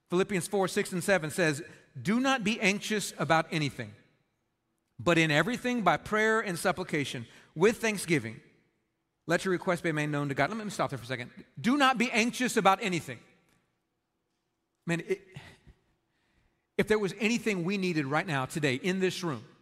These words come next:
those of you listening, you need freedom from your anxiety. We are plagued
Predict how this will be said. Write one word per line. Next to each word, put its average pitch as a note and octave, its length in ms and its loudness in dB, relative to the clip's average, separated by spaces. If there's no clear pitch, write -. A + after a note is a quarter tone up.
those F3+ 220 0
of D#3+ 60 -4
you F#3 80 -2
listening, E3 380 -2
you D#3+ 180 -2
need G#3 180 -2
freedom G3+ 320 0
from D3+ 160 -4
your D#3 120 -2
anxiety. C3+ 560 -2
We G#3+ 160 -2
are D#3+ 80 0
plagued G3+ 800 0